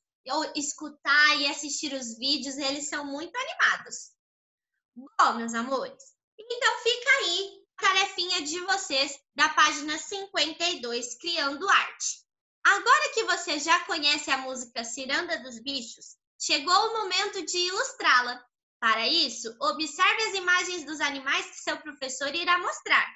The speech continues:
Eles foram apresentados na canção. Depois, crie seu próprio desenho para um dos animais. Então, nós temos aí o jacaré, a cascavel, o caranguejo, o peixe-boi e o tuiuiu.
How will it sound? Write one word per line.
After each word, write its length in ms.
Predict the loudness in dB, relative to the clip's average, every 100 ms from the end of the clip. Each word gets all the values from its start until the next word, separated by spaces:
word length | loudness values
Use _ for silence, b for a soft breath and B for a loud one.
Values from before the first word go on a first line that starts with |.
| _ _ -2
Eles 320 | -2 -2 -6
foram 320 | -4 -2 2
apresentados 840 | 0 0 -4 -4 -4 0 0 0 -2
na 180 | -2 0
canção. 540 | -2 -4 -4 -6 -8 _ _ _ _ _ _
Depois, 840 | 2 2 2 0 2 2 -2 -6 -10
crie 320 | 0 2 2
seu 240 | 2 0 0
próprio 500 | 2 8 8 8 -2
desenho 540 | 0 -2 0 -2 -2 0
para 280 | 2 4 2
um 120 | -2
dos 180 | -8 -2
animais. 520 | -2 0 0 0 -2 -16
Então, 340 | -16 0 0 2
nós 160 | 0
temos 300 | 0 -6 -2
aí 260 | -2 -2 -4
o 80 | -6
jacaré, 800 | 2 4 4 2 2 0 0 -6 _ 0
a 100 | 0
cascavel, 880 | 4 4 4 4 0 2 0 -2 -8 -20
o 100 | -6
caranguejo, 800 | 6 6 6 0 -2 -2 -2 -8
o 120 | -6
peixe-boi 640 | -2 0 -2 -6 -4 -4 -4
e 40 |
o 100 | -10
tuiuiu. 440 | -6 -4 -2 -4